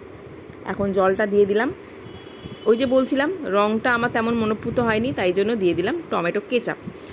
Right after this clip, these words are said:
আপনি এটা দিতেও পারেন, নাও দিতে পারেন, এটা কিন্তু সম্পূর্ণ অপশনাল। তবে আমার মনে হলো যে রঙটা আরেকটু ভালো আসবে টমেটো কেচাপটা দিলে, আর একটু টক মিষ্টি, টক মিষ্টি গন্ধটাও,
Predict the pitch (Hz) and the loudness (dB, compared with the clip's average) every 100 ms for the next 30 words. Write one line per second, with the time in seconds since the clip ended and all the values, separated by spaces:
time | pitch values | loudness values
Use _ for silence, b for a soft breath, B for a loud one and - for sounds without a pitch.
0 | B - 226 294 339 349 302 269 262 311 | B 0 0 2 0 0 0 0 0 0
1 | 302 320 311 285 285 254 - 156 151 - | 2 2 4 4 4 2 0 0 -2 -2
2 | 214 269 254 - - - 262 277 254 202 | -2 -2 -2 -8 -10 -4 -2 0 -2 0
3 | 233 262 - - 240 - 165 147 151 B | 0 0 0 0 0 -2 -2 -2 -4 B
4 | B - 214 240 214 233 233 233 254 311 | B -4 0 2 2 2 2 2 2 2
5 | 285 202 196 202 202 - 220 - 254 208 | 2 2 2 2 0 2 0 -2 0 2
6 | 185 185 185 220 262 226 175 180 190 175 | 4 4 2 2 2 0 -2 -2 -2 -4
7 | - 214 226 294 220 214 214 208 196 208 | -2 0 2 2 0 -4 -2 -2 0 -4
8 | - 208 190 190 196 208 190 180 202 190 | -4 -2 -2 -2 -4 -2 -2 -2 -2 0
9 | 190 | -2